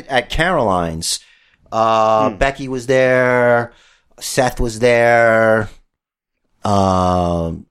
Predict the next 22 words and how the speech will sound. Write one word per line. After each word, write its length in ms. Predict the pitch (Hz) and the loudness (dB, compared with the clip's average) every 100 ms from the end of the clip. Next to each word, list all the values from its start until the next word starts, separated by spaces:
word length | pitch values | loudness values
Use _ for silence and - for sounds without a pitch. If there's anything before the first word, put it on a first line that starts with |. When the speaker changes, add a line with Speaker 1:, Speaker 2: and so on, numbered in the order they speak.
| _ | _
Speaker 1:
you 120 | 107 | -14
know, 240 | 87 78 80 _ _ 90 | -14 -14 -20 _ _ -14
uh, 520 | 82 78 73 69 64 58 50 50 | -12 -12 -14 -18 -20 -20 _ -14
Sasha 400 | - 107 107 107 | -6 -4 -2 -4
was 200 | 104 95 | -4 -2
there. 360 | 95 95 92 | 0 2 2
I 60 | 92 | -2
don't 100 | 147 | -2
know 120 | 85 | -6
if 100 | - | -6
Bayley 300 | 76 73 67 | -10 -8 -10
was 160 | - - | -16 -20
there, 340 | 52 50 85 _ _ _ - | -18 -18 -20 _ _ _ -20
but 160 | - _ _ _ _ _ _ _ _ _ _ _ _ _ _ _ _ _ | -20 _ _ _ _ _ _ _ _ _ _ _ _ _ _ _ _ _
just 160 | - | -18
a 20 | |
little 120 | - - | -18 -14
tidbit. 340 | - 69 - | -14 -12 -4
That 140 | 87 | -2
might 160 | 80 76 | -2 -4
have 60 | 71 | -6
been 240 | 76 73 | -8 -10